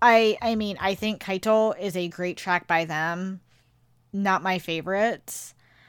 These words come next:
But I look forward to seeing Back Number on here, 'cause they've been around for quite some time. And it always gives us a chance to talk about them and discuss their music. And on that point, Gray, this is a digital single only, so there is no physical copy.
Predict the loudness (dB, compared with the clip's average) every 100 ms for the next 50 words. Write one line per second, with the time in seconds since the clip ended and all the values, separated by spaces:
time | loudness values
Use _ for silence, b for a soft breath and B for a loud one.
0 | b b -10 2 6 8 6 2 -2 2
1 | 2 2 -2 -2 -2 -2 -2 -6 -8 -8
2 | -4 -4 -4 -6 -4 -4 -4 -8 -8 -6
3 | -4 -4 -4 -4 -6 -10 -6 -6 -6 -10
4 | -10 -8 -8 -8 -6 -4 -2 0 0 -2
5 | -4 -6 -4 -4 -4 -8 -10 -8 -10 -10
6 | -12 -10 -6 -6 -4 -2 -2 -2 -4 -4
7 | -8 -10 -10 -10 -8 -10 -8 -10 -10 -8
8 | -4 -4 -4 -12 B B B B B B
9 | B -8 -2 0 2 2 4 4 4 2
10 | -8 -8 -2 2 4 4 -2 -6 -4 -4
11 | -2 -2 -2 -2 -6 -4 -2 0 0 -4
12 | -10 -18 -14 -10 -6 -2 -4 -4 -8 -6
13 | -4 -4 -6 -6 -4 -4 -2 -2 -2 -4
14 | -4 -4 -4 -6 -10 -8 -8 -6 -4 -4
15 | -4 -6 -6 -8